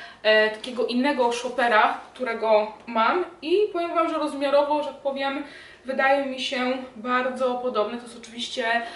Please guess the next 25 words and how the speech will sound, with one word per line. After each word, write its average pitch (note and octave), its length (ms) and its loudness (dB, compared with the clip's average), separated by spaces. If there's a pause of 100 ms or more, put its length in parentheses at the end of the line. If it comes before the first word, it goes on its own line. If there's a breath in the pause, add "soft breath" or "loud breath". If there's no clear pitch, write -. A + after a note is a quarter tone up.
(220 loud breath)
e, G#3+ 220 4
torebka A#3 440 -2
z - 80 -8
Korsa, D4+ 340 -2
którą B3+ 340 0
lubię. D#4 400 4 (400)
I B3+ 80 -10
powiem D4+ 240 0
wam, C#4+ 180 0
że C4 320 6 (100)
ten B3+ 160 -6
Kors C#4+ 340 4
jest, B3+ 520 -2
e, A3+ 220 -2
cięższy, C4 520 -4
no, A3 180 -6
też A#3 140 -14
ma A3+ 80 -12
więcej B3 320 -8
tutaj, A3 320 -4 (540 loud breath)
e, G#3 160 0
w G#3 60 -4
środku B3+ 420 -4
materiału, A#3 540 0
przygródek A3+ 500 -8